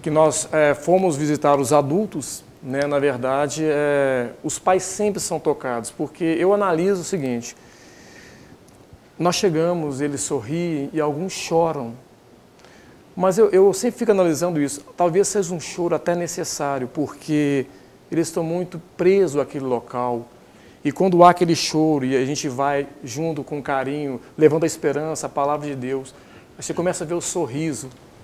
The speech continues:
É, é, é aí que é a, aí que vem a diferença, que vem a diferença da, da, da verdadeira alegria do Senhor implantada no coração dos pacientes. No hospital evangélico,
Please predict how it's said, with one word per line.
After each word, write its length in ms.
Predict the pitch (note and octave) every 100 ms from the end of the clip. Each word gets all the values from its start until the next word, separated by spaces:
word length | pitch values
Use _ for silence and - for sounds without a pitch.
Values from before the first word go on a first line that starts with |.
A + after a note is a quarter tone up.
| - - -
É, 60 | C#3+ D3+
é, 60 | D#3
é 40 | D#3
aí 120 | D#3+
que 120 | F#3 F3+
é 40 |
a, 120 | E3 - -
aí 200 | C#3+ G#3
que 100 | F#3+
vem 120 | F3+
a 40 |
diferença, 880 | E3+ - E3 C3+ D#3 F3+ - - B2+ - - - - - _
que 80 | D3
vem 120 | C#3
a 20 | E3
diferença 680 | D#3 F3 C#3+ C#3+ D#3+ F3+
da, 140 | E3 E3
da, 380 | D#3 D#3+ D#3 C#3+
da 320 | C#3 D3+ C#3+
verdadeira 360 | D3+ D3+ D#3+ F3
alegria 320 | D3+ D#3 D#3
do 180 | C#3+ G#3
Senhor 540 | - F#3 D3 D#3 F3+
implantada 420 | F3 F3 D#3+ E3
no 160 | F3 G#3+
coração 760 | G3 F#3 E3 - F#3 F#3+ G#3 - - - - - -
dos 260 | C3 D3+
pacientes. 440 | E3 - C#3 B2 -
No 60 |
hospital 300 | A#2+ - F#3 F#3
evangélico, 560 | F#3 C3+ C#3+ E3 A2